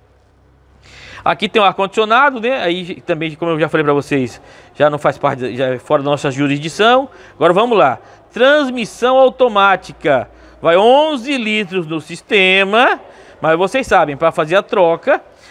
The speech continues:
a T F P A ou equivalente, que é aquele de Queen, né? Eu vou mostrar pra vocês na tela aí, olha aí, o nosso R-Matic seis atende essa norma Mitsubishi aqui, beleza? Tranquilamente.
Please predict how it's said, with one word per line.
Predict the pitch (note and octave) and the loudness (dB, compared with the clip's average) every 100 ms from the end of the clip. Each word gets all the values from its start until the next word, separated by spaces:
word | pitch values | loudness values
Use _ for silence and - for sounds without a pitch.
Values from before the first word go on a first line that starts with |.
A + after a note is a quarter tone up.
| - _ | -20 _
a | C#4+ | -4
T | - B3 | 0 2
F | A3 F#3+ | 2 0
P | - G#3+ | 0 2
A | G#3 A#3 - | 4 2 2
ou | A#3+ | 0
equivalente, | B3 C4 C4+ G3+ E3+ - A#2+ _ _ - | 0 -2 0 0 -2 -6 -18 _ _ -10
que | |
é | |
aquele | E3+ G#3+ F#3 | -4 -4 -4
de | F3 A3+ | -2 -2
Queen, | - G#3 F#3+ | -2 -4 -4
né? | D#3 F#3 F#3+ - - _ _ - | 0 -2 -4 -18 -20 _ _ -4
Eu | D3+ | -2
vou | E3+ | 0
mostrar | A3 G#3+ A3 | 0 0 0
pra | F#3 | 0
vocês | F#3 | -2
na | E3+ | -2
tela | D#3 D#3+ D#3+ | 2 2 4
aí, | F#3 | 4
olha | G3 G3+ | 4 2
aí, | F3+ C#3+ B2+ | 0 -2 -2
o | C3+ C#3+ C#3 C3+ B2 B2 | -4 -4 -2 -2 -2 -2
nosso | D3 - | -6 -8
R-Matic | - E3+ F3+ E3+ - D3 | -4 -2 0 -4 -6 -4
seis | F3 A3 - - | 0 0 -2 -4
atende | F3 - G3 A3+ | -6 -2 -2 0
essa | A3+ A#3 | 0 -2
norma | F#3+ F3+ F3 | 0 0 0
Mitsubishi | F3 E3+ D3+ D#3 | -4 -6 -8 -6
aqui, | D#3 - B2 | -8 -6 -6
beleza? | B2+ E3+ A3+ A#3+ - - - - | -2 0 0 -2 -8 -20 -18 -4
Tranquilamente. | F#3 A3+ B3+ B3+ F#3 C#3+ A2+ - | -4 -2 0 0 0 -2 -6 -18